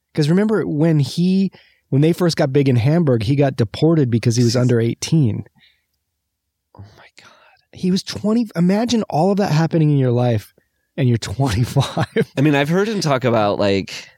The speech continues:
Speaker 2: that's amazing. I, I remember him saying something once about, like, oh, he partly thinks he's a seeker because he got all of his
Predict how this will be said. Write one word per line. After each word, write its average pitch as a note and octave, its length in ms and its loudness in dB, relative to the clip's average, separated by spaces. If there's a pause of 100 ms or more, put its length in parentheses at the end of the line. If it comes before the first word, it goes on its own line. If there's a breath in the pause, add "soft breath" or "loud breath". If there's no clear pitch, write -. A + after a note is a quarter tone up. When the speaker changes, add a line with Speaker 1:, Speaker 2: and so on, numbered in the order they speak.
(120)
Speaker 2:
that's A#2 220 -2
amazing. E2 560 -6 (140)
I, B2+ 240 4
I B2+ 60 2
remember C3+ 640 0
him A2 260 0
saying G#2+ 240 0
something F#2+ 320 -2
once F#2 180 -2
about, F2 220 0
like, E2 300 -4 (760)
oh, A2+ 140 0
he A2+ 80 0
partly A#2 340 -2
thinks A2 240 -4
he's A2 220 -2
a G#2+ 60 0
seeker C3 800 -2 (1080 soft breath)
because A2+ 1120 -2
he - 220 -12
got B2 320 -2
all A#2 280 0
of G#2+ 100 -6
his A2+ 640 -2